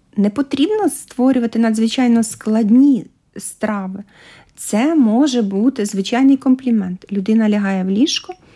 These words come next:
і в неї біля ліжка малесенька цукерочка. На добраніч. Це такий подача десерту, називається на добраніч. Звичайної цукерки.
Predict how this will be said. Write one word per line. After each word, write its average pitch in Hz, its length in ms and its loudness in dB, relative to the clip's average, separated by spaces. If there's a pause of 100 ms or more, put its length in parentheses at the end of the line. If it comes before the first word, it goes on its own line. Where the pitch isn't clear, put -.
(140)
і 208 80 0
в 208 40 2
неї 208 220 4
біля 185 260 -2
ліжка - 420 -2
малесенька 233 600 -2
цукерочка. - 800 -12 (280)
На 214 180 2
добраніч. 185 800 -2 (300)
Це 226 320 -2 (380)
такий 190 440 -4 (240)
подача 190 680 -2 (360)
десерту, 320 600 -2
називається 254 520 0
на 240 200 2
добраніч. 190 720 -2
Звичайної 302 720 2
цукерки. - 640 -10